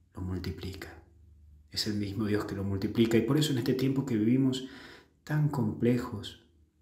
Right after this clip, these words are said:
por la inestabilidad, porque no sabemos qué va a pasar mañana, toque de queda, que aquí, que allá,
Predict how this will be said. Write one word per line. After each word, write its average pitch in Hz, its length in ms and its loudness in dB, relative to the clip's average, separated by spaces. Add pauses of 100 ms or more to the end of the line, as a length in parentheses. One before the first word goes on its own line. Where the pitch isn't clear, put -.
(120)
por 98 160 -4
la 92 200 -2
inestabilidad, 98 1040 -2
porque - 180 -10
no 95 80 -8
sabemos 95 300 -6
qué 98 100 -8
va 92 60 -6
a - 40 -10
pasar 98 280 -6
mañana, 110 500 0
toque 98 240 -6
de 90 160 -4
queda, 110 360 2
que 92 100 -8
aquí, 123 380 2
que - 100 -6
allá, 110 440 -2